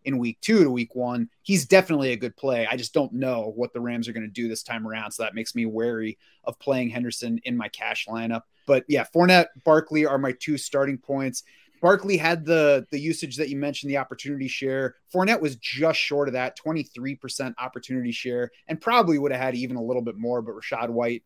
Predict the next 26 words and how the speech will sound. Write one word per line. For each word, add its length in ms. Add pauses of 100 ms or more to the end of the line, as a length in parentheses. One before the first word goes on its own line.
took 220
over 240
basically 500
the 100
final 380
two 220
possessions 580 (420)
of 140
that 220
game. 220
So 120
I 40
love 220
the 80
usage 360
there. 300 (420)
Third 340
running 280
back 400 (100)
I'm 180
looking 260
at 220
for 80
cash 340
lineup, 400
I, 120